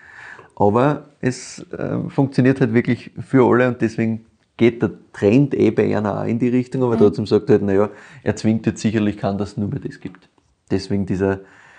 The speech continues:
Speaker 1: dieser, ja,
Speaker 2: Mhm.
Speaker 1: zweigleisige Weg, würde ich nicht ganz sagen, aber halt diese zwei Möglichkeiten, die es für sie gibt und für sie ergeben soll.
Speaker 2: Mhm.
Speaker 1: Und ja, er sagt halt auch, ihm, ihm ist es wichtig, dass Leute grundsätzlich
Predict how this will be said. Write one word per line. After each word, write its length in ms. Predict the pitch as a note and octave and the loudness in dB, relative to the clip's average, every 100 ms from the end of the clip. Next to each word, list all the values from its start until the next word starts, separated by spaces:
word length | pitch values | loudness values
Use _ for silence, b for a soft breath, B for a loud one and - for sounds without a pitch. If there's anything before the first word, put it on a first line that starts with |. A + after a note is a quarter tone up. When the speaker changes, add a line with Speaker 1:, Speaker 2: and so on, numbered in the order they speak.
| B B - | B B -6
Speaker 1:
dieser, 300 | A#2+ A#2+ A2 - | 0 0 -2 -2
ja, 280 | C3+ D#3 D3+ - - | 0 0 -2 -10 -12
Speaker 2:
Mhm. 280 | - B3 - | -8 -8 -8
Speaker 1:
zweigleisige 840 | - - A#2 G#2 G2+ A2+ A#2 G2 | 0 2 2 0 0 0 0 0
Weg, 260 | G2 A#2 A2+ | 0 -2 0
würde 180 | A#2+ A2+ | 2 2
ich 40 | |
nicht 160 | G#2+ G#2+ | 0 0
ganz 220 | A2 - | -4 0
sagen, 220 | - A2+ | 0 0
aber 180 | G#2+ G#2+ | 0 0
halt 200 | G#2 - | -2 -4
diese 180 | G#2+ G#2+ | -6 -6
zwei 220 | - G2+ | -2 0
Möglichkeiten, 680 | G#2 A2+ C#3 C#3 G#2 - G#2 | 2 2 2 0 -4 -2 -8
die 60 | G2+ | -8
es 280 | - - b b b | -12 -20 b b b
für 140 | _ A2+ | _ -2
sie 240 | - A2+ | 2 0
gibt 240 | B2+ B2 A#2+ | 0 -2 -2
und 100 | A2 | -2
für 120 | G#2+ | -4
sie 160 | G#2 | 0
ergeben 320 | G2+ G2+ G#2 A2 | 0 0 -4 -2
soll. 200 | C3 - | -4 -4
Speaker 2:
Mhm. 140 | A3+ B3+ - _ _ - | -6 -8 -12 _ _ 0
Speaker 1:
Und 540 | A#2 A#2 A#2+ A#2 - b _ | 2 2 0 -4 -18 b _
ja, 220 | G2+ G2 | 2 4
er 100 | G#2 | 4
sagt 280 | G2+ A2 - | 4 0 2
halt 120 | G#2+ | 4
auch, 100 | G2 | 4
ihm, 400 | G2+ G#2 G#2 G2+ - | 4 2 0 -4 -2
ihm 180 | G2+ | 0
ist 140 | G#2 A2+ | 0 -2
es 140 | G#2 | -2
wichtig, 340 | A#2 - A#2+ - | -2 -2 -4 0
dass 340 | G2+ - - _ _ _ _ | 0 -2 -18 _ _ _ _
Leute 540 | G#2+ G2 F#2 A#2 - | 0 2 2 2 -2
grundsätzlich 880 | - A2+ C3+ C3+ A2+ - A2+ G#2+ - | -2 0 0 0 -2 -2 -6 -6 -10